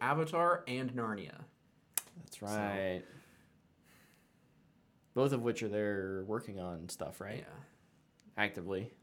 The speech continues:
Speaker 2: So. Oh, great. We didn't really have any questions. We,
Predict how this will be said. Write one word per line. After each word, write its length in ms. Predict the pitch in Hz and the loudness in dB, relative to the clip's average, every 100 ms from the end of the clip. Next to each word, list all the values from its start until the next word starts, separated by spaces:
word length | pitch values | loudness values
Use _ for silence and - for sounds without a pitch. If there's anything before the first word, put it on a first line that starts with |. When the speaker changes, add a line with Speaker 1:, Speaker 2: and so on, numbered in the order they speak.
| - | -20
Speaker 2:
So. 300 | - - 87 - - - - - - - - - - - - - - - - - - _ _ - | -14 -8 -8 -10 -16 -20 -20 -20 -20 -20 -20 -20 -20 -20 -20 -20 -20 -20 -20 -20 -20 _ _ 4
Oh, 420 | 453 453 131 139 - - - - | 6 8 8 6 0 -6 -10 -6
great. 580 | - 415 466 294 - - - - - - - - | 4 8 10 10 8 -2 -12 -20 -20 -20 -20 0
We 80 | 170 | 6
didn't 140 | 214 214 | 8 10
really 180 | 214 | 10
have 140 | 202 190 | 10 8
any 560 | 196 196 190 190 185 180 - - | 8 8 6 6 4 0 -10 0
questions. 840 | - 160 - 160 156 160 170 - | 8 8 8 4 6 6 4 0
We, 140 | - | 2